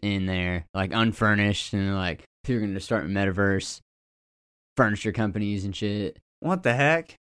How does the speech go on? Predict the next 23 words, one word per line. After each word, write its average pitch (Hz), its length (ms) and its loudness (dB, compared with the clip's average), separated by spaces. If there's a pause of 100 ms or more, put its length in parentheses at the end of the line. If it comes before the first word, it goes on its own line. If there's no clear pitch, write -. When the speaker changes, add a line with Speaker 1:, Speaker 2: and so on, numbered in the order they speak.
(640)
Speaker 2:
Can 180 260 4
you 185 60 6
even 160 220 6
go 139 180 8
into 139 240 6
the 139 60 2
metaverse 165 500 2
yet? 185 280 2 (280)
Speaker 1:
I 90 60 -6
think 107 180 -2
so. 90 340 -2 (540)
Speaker 2:
I 127 100 2
gotta 147 160 6
look 107 200 2
into 110 160 0
this 101 140 -4
metaverse. 104 420 0
I 127 80 8
don't 156 120 6
know 123 140 4
anything 120 280 0
about 107 280 6
it, 127 160 4